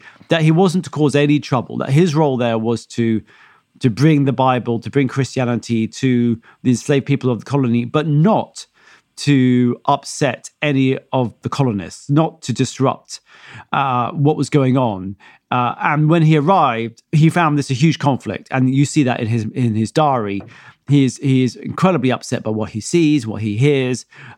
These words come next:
Um, he has day-to-day contact with the enslaved people. In fact, the, those are the people he has most contact with. Um,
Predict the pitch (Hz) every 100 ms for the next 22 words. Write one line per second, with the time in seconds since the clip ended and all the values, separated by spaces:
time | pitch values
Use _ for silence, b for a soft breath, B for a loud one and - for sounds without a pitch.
0 | - 113 113 113 139 147 143 127 135 113
1 | _ - 156 151 131 131 123 156 156 147
2 | - 156 151 131 - 151 - 147 151 135
3 | 147 147 147 170 165 B 165 175 165 156
4 | 147 147 131 135 123 135 123 - 131 -
5 | - 165 151 - B B B - 120 117
6 | 117 113